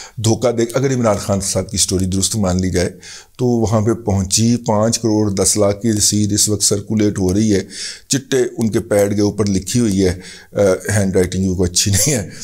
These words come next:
<laughs> लेकिन वो वहाँ पे पहुँची है। तो वो, उन्होंने इसके प्रेस कॉन्फ्रेंस की है और उन्होंने कहा है कि जी हम जो है वो आपका पीछा नहीं छोड़ेंगे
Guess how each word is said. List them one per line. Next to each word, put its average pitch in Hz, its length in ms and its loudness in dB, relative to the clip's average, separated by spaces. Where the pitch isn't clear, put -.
<laughs> - 240 -4
लेकिन 127 220 -2
वो 123 100 2
वहाँ 107 220 2
पे 113 80 0
पहुँची 101 400 0
है। 104 180 0
तो 143 60 2
वो, 147 80 2
उन्होंने 170 440 0
इसके 135 420 0
प्रेस - 580 0
कॉन्फ्रेंस 98 440 0
की 139 180 -2
है 117 240 0
और 131 140 2
उन्होंने 131 260 0
कहा 110 240 2
है 104 160 4
कि 104 140 -2
जी 107 120 0
हम 113 380 0
जो 110 100 2
है 98 200 2
वो 107 260 0
आपका 98 300 2
पीछा 92 380 -4
नहीं 90 120 -4
छोड़ेंगे 92 580 -4